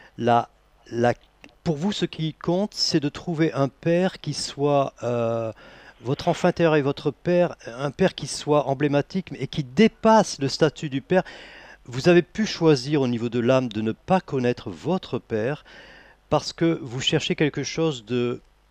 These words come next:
euh, vous auriez pu être déçu, entre guillemets, vous, vous, vous avez,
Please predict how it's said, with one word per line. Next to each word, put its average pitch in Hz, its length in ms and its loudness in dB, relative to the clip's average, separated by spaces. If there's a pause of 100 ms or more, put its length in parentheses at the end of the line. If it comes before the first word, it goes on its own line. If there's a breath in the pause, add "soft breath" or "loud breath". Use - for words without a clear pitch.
(140)
euh, 117 420 -6
vous 117 240 -8
auriez 151 140 2
pu - 160 -2
être 139 240 -2
déçu, 143 400 -2
entre 165 240 -2
guillemets, 117 320 -2
vous, 147 140 -6
vous, 127 160 -12
vous 117 260 -6
avez, 131 260 2